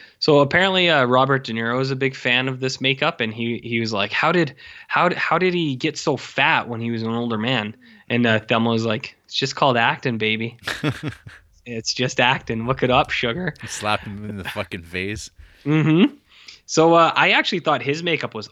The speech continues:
Speaker 1: awesome. Like,
Speaker 2: Mm-hmm.
Speaker 1: uh, the Theo guy, you can tell, like, the
Speaker 2: Yeah.
Speaker 1: where the wig is, but, uh, old Colonel Blimp himself, his makeup is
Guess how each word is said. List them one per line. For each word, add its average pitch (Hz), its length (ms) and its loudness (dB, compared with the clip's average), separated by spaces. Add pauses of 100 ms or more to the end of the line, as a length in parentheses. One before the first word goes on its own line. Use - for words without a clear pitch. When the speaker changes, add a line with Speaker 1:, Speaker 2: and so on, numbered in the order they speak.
Speaker 1:
awesome. 117 500 -4
Like, 110 200 -4
Speaker 2:
Mm-hmm. 113 180 2
Speaker 1:
uh, - 40 2
the 127 120 2
Theo 175 380 2
guy, 208 180 2
you 147 220 0
can 175 160 0
tell, 139 240 4
like, 120 240 -2
the 117 120 0
Speaker 2:
Yeah. 107 280 0
Speaker 1:
where 123 180 2
the 120 120 -4 (100)
wig 143 240 2
is, 240 260 0
but, 131 320 0
uh, 113 280 0 (580)
old 180 320 0
Colonel 165 260 2
Blimp 127 340 -2
himself, 113 520 0
his 175 180 2
makeup 131 420 0
is 104 300 -10